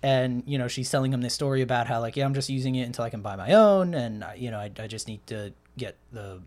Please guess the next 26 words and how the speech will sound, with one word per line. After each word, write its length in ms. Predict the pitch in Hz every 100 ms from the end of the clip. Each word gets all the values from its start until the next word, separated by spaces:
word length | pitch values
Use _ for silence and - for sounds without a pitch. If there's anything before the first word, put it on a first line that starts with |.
| -
get 180 | 127 98
some 160 | - 101
practice 400 | 170 175 160 165
in 100 | 151
and 120 | 147
all 100 | 143
this." 220 | 135 131
And 120 | -
then 80 | 123
Frankie's 300 | 135 127 117
like, 120 | 117
"All 60 | 117
right, 220 | 104 104 - -
you 140 | 123
can 320 | 127 120 113
use 180 | 117 117
the 60 | 113
bag. 320 | 113 110 104
I 60 | 107
have, 120 | 104
like, 200 | 101 -
three 200 | 101 101
others, 360 | 95 92 92 -
whatever." 400 | 92 85 82 78 _ - - - - - - _ - -
Eventually, 920 | 139 139 196 - 180 170 160 147 143 - _ _ - _ _ -
Frankie, 880 | - 151 160 156 156 156 156 151